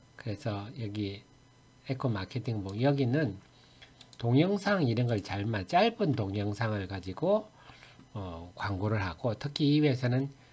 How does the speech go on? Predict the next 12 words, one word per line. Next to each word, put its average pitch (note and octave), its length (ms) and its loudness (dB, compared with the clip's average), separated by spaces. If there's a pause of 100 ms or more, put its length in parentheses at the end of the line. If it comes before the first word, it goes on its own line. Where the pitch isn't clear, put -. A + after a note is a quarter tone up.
(240)
피씨알이라 E3 720 2
그러죠. F#2 340 -8 (560)
프라이스, C3+ 720 4 (520)
음, A2 300 0
아니죠. G2 440 -4 (1080)
음, A2 320 -2
코스트, C#3+ 480 0 (840)
cost F#3 400 -2 (1080)
per, E3+ 320 0 (1800)
음, A2 160 -2 (100)
sale. G#2 540 2 (2750)
즉, G#2 240 -4